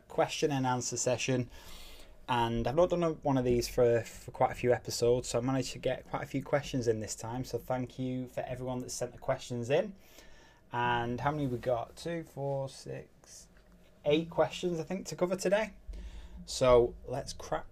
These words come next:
straight on with it. So question number one, do macros really matter when dieting? Uh, simple answer is,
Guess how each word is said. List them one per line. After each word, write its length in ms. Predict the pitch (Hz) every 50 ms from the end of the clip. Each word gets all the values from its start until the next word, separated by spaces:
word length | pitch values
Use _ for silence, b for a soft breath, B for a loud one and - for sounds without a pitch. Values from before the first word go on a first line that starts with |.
| -
straight 340 | - - - - 131 131 131
on 160 | 135 135 170
with 140 | 180 175 -
it. 160 | 127 104 - - - - - - - - - - - - - - - - - - - - - - - - - - - - - - - - -
So 240 | - - - 127 117
question 380 | - - 175 175 - - 180
number 180 | 160 151 147 143
one, 220 | 127 113 - 90 - - - - - - - - - - _ - - - - - - - - - -
do 160 | - 156 185
macros 580 | 185 190 180 - - - 170 170 170 165 143 -
really 320 | 143 147 156 156 147 147
matter 440 | 143 143 131 131 - - 135 127 131 -
when 240 | 131 123 117 117 113
dieting? 560 | 117 113 107 107 107 107 - - 104 98 95 - b b b b b b b b b b b b b b - - - _ - -
Uh, 180 | - 120 117 -
simple 340 | - - 185 185 170 180 170
answer 460 | 170 165 156 - - 160 156 156 151 - -
is, 960 | 147 147 147 147 143 143 143 143 143 143 143 143 143 139 135 - - - -